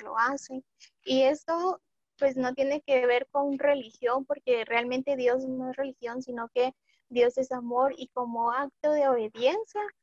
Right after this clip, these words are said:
nosotros debemos de evitar ser partícipes de ese tipo de, de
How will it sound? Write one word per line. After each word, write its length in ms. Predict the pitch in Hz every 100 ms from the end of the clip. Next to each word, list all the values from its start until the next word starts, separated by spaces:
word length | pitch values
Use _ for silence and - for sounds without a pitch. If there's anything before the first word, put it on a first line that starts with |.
| _ _ 254
nosotros 520 | 240 247 247 262 247
debemos 560 | 233 220 220 226 247 254
de 260 | 254 262 -
evitar 760 | 247 240 220 _ 233 269 359 - _ _ _ _ _ _
ser 220 | 240 240
partícipes 800 | 247 240 254 262 277 - 277 285 _ _ _ -
de 540 | 233 220 214 196 - _ _ _ _ _ _
ese 240 | - 247 262
tipo 300 | 254 - 262
de, 280 | 247 214 - _
de 140 | 220